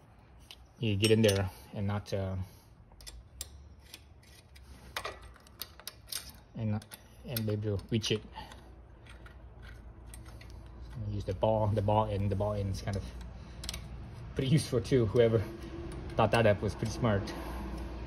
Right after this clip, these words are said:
Actually, all the people that actually thought up all the, all the tools and stuff,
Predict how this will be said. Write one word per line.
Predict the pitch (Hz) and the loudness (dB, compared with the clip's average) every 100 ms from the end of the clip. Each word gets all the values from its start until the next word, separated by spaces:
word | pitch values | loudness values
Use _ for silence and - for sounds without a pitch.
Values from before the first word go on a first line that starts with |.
| - - - - - - - - - - | -8 -8 -10 -10 -10 -8 -8 -8 -8 -8
Actually, | 123 117 | -6 -2
all | 113 | 0
the | |
people | 104 110 | 2 2
that | 104 | 4
actually | 98 95 98 | 2 0 0
thought | 101 98 | 2 2
up | 98 | 2
all | 101 | 0
the, | 95 - - - - - | -2 -6 -10 -12 -10 -4
all | 110 | -2
the | 92 | -2
tools | - 113 107 95 | 2 2 4 0
and | 92 | -4
stuff, | 95 | -6